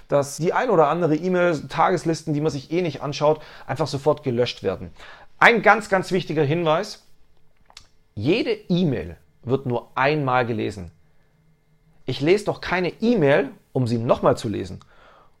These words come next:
Deswegen optimalerweise sind die E-Mails immer ziemlich, oder das Postfach von eingehenden E-Mails, eigentlich muss es immer auf Null sein. Denn wenn ich die E-Mail gelesen habe,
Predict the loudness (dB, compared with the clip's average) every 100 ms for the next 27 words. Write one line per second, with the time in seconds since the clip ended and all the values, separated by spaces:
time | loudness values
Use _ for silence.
0 | _ _ _ _ -4 -2 2 2 2 -2
1 | 4 4 4 2 4 4 4 2 0 -6
2 | -6 -4 -4 -4 -4 -2 -2 -4 2 4
3 | 4 0 -2 0 0 0 -4 -2 -2 2
4 | 2 2 -6 -2 -2 0 0 -2 -4 0
5 | 0 -2 -4 -6 -2 -4 -6 -4 0 0
6 | 0 2 2 0 -10 -20 _ _ _ -20
7 | -20 -6 0 0 0 -2 -2 -2 -4 -2
8 | -2 -2 -2 0 0 0 -2 -2